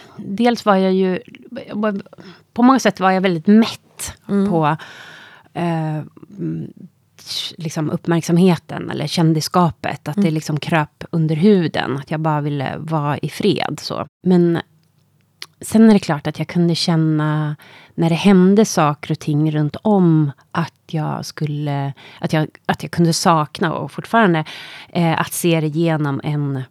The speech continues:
Speaker 1: tonåringsblick. Liksom, att få, få, få kommentera saker och ting genom Grynets röst.
Speaker 2: Mm.
Speaker 1: Det kunde jag, det kunde jag liksom sakna sen.
Speaker 2: Mm. För sen började du åka runt och föreläsa, eller hur?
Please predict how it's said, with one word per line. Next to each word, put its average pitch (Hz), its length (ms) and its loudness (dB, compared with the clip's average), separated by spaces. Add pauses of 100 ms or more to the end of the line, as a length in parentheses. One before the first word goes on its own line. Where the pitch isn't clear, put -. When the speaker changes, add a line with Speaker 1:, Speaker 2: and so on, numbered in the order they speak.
(760)
Speaker 1:
tonåringsblick. 151 1500 -2 (320)
Liksom, - 480 -10
att - 160 -10
få, 156 500 -2 (280)
få, 160 160 -8 (240)
få - 120 -12
kommentera 165 580 2
saker 143 280 -6
och 147 60 -6
ting 151 220 -4
genom 143 600 -2
Grynets 151 400 -4
röst. - 520 -2
Speaker 2:
Mm. 214 180 -2 (1300)
Speaker 1:
Det 202 80 -4
kunde - 200 -6
jag, - 100 -10 (160)
det 190 140 -2
kunde 156 200 -6
jag 143 60 -6
liksom 147 240 -8
sakna 160 440 -8
sen. - 240 -10 (120)
Speaker 2:
Mm. 202 320 4 (880)
För 226 160 4
sen 220 340 4
började 247 260 6
du 208 80 8
åka 196 240 6
runt 185 220 4
och 180 100 2
föreläsa, 185 760 4
eller 202 180 6
hur? 214 120 10